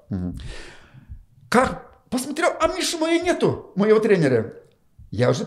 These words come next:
немножко психологически сел. Ну, думаю, что там, я двадцать пять километров пробежал, что там пять километров, ерунда, надо финишировать, и всё. И я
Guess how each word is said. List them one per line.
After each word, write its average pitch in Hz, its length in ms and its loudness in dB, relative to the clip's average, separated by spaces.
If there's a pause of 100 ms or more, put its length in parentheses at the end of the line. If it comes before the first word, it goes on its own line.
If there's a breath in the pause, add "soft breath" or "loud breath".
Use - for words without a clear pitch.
немножко 120 380 0
психологически 104 560 -4
сел. 196 400 0 (240 loud breath)
Ну, - 100 6
думаю, 180 220 4
что 190 220 -2
там, 123 160 2
я 117 100 4
двадцать 123 320 0
пять 135 180 0
километров 123 360 0
пробежал, 120 300 -2
что - 120 -10
там - 140 -2
пять - 180 0
километров, 113 240 -2
ерунда, 123 320 2
надо 113 220 0
финишировать, 127 500 -2
и 104 40 -4
всё. 110 260 -2 (480 loud breath)
И 92 60 -2
я 104 440 0